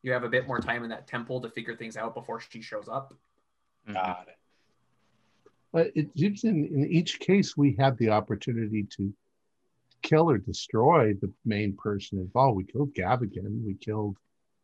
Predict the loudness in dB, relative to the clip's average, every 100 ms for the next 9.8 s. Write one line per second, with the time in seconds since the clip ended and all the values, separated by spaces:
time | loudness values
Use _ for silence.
0 | _ _ _ -8 -2 2 2 0 -2 -6
1 | -6 -4 -2 0 -2 -6 _ _ _ 2
2 | 4 6 6 2 6 6 6 2 0 -2
3 | -2 -6 -6 -6 -2 -2 0 0 2 2
4 | 0 -2 -4 -6 -6 -6 -6 -10 -4 -4
5 | -4 -8 -4 -2 -2 -6 _ -20 -10 -2
6 | -2 -2 -8 -10 -8 -4 -2 -2 -2 -6
7 | -4 -6 -6 -2 -2 -2 -8 _ _ _
8 | _ -2 0 2 2 2 0 -4 -8 -8
9 | -8 -6 -8 -8 -10 -10 -12 -16